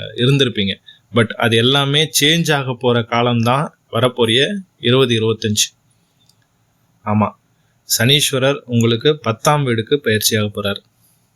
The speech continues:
அதே மாதிரி ராகு ஒன்பதாம் வீட்டுக்கு பயிற்சியாக போறார். ஒன்பதுல ராகு கூட சுக்கிரனும் கொஞ்ச காலம் வந்து சஞ்சாரம் பண்ண போறார். போக காரகனும் யோக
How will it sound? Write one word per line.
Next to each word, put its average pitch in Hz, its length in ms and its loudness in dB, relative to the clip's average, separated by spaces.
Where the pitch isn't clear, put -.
அதே 117 220 4
மாதிரி 123 300 0
ராகு 127 540 2
ஒன்பதாம் 147 500 2
வீட்டுக்கு 120 420 0
பயிற்சியாக 120 480 0
போறார். 98 320 -8
ஒன்பதுல 139 480 2
ராகு 123 400 0
கூட 147 320 2
சுக்கிரனும் 151 640 0
கொஞ்ச 123 280 0
காலம் 127 320 0
வந்து 120 260 2
சஞ்சாரம் 123 440 0
பண்ண 107 180 -2
போறார். 98 300 -10
போக 156 320 2
காரகனும் 139 640 -2
யோக 139 320 2